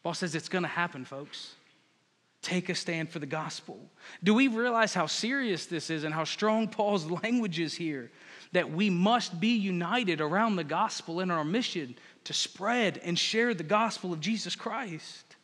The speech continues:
'Cause he says this, verse twenty-nine, here's why you do it. He says, "For you have been not only given the privilege of trusting in Christ,"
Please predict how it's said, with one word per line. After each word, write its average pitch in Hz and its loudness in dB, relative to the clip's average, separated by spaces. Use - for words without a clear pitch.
'Cause 185 -8
he 202 -2
says 180 -2
this, 180 0
verse 170 -2
twenty-nine, 185 0
here's 190 -2
why 196 2
you 165 -2
do 196 0
it. 147 -2
He 226 4
says, 226 4
"For 214 0
you 247 6
have 214 6
been 180 2
not 226 8
only 254 6
given 214 4
the 170 4
privilege 226 2
of 160 0
trusting 233 0
in 147 -2
Christ," 127 -10